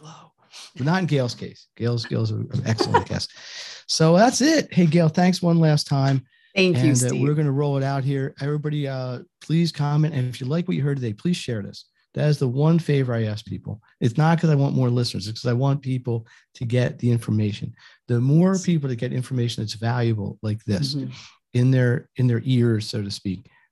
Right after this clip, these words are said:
Speaker 1: the, the better. Then I really feel like I've accomplished something important.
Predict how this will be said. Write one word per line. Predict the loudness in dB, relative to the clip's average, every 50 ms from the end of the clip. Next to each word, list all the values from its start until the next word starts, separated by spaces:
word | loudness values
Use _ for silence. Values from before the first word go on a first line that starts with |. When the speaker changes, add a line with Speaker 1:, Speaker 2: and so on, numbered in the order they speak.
| _
Speaker 1:
the, | -2 0
the | 0 2 2 2
better. | 2 0 0 -2 -6 -6 -4
Then | 0 2 2
I | 2
really | 4 4 4 2 2
feel | 0 -2 -2 -2
like | -2 -2 -4 -4
I've | -4 -4 -6 -6
accomplished | -6 -4 -4 -4 -2 -2 -2 -4 -4 -4 -4
something | -4 -4 -4 -4 -4 -4
important. | -4 -6 -6 -4 -4 -4 -4 -6 -10